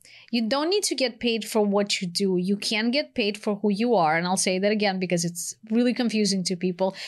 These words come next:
You don't need to get paid for what you do. You can get paid for who you are,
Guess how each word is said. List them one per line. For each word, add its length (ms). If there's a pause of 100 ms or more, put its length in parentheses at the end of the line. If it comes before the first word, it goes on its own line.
(220)
You 120
don't 360
need 200
to 120
get 300
paid 260
for 220
what 280
you 120
do. 420 (320)
You 140
can 320
get 280
paid 260
for 180
who 140
you 240
are, 280